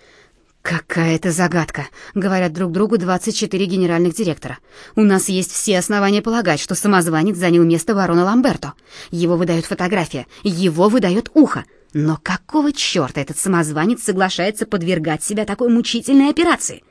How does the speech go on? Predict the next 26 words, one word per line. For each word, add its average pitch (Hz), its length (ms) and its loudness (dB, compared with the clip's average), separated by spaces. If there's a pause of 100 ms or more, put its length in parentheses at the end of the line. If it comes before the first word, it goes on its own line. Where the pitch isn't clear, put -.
(340)
Зачем 160 580 -2
притворяться 160 500 -2
бароном, 165 400 0
когда 175 280 -2
уже 185 180 -2
нет 202 220 -4
никакого 190 640 0
смысла 170 340 -2
это 156 180 0
делать, 160 340 0 (140)
и 214 120 4
всё - 320 -4
потеряно?" 151 580 -6 (1700)
Понаставив 277 600 4
множество 196 580 2
вопросительных 165 680 0
знаков 180 520 -2 (260)
и 220 140 -2
повторяя 233 480 0
пословицу 190 640 -4
о 160 60 -2
том, 196 200 -4
что - 300 -2
утро 180 300 0
вечера 160 420 0
мудренее, 170 600 4